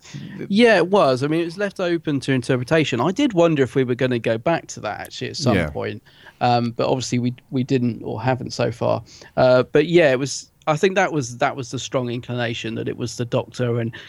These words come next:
Speaker 1: Clara had kick-started the whole thing of being scared of something under the bed and all
Speaker 2: That's
Speaker 1: that.
Speaker 2: right. Yeah.
Speaker 1: Yeah,
Speaker 2: Yeah.
Speaker 1: yeah.
Speaker 2: So the Doctor was living in a barn. Not, they weren't doing that great on old Gallifrey at the time.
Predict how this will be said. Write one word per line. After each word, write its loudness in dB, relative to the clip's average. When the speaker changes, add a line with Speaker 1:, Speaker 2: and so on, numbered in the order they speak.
Speaker 1:
Clara 4
had -2
kick-started -4
the -6
whole 0
thing 0
of -4
being 0
scared -2
of -4
something -2
under 0
the -4
bed 2
and -2
all 4
Speaker 2:
That's 0
Speaker 1:
that. -4
Speaker 2:
right. -2
Yeah. -4
Speaker 1:
Yeah, 0
Speaker 2:
Yeah. 2
Speaker 1:
yeah. -2
Speaker 2:
So -2
the 4
Doctor 2
was 2
living 2
in 4
a 0
barn. 0
Not, 0
they -2
weren't 2
doing 4
that 0
great 0
on 0
old -2
Gallifrey -2
at -6
the -8
time. -4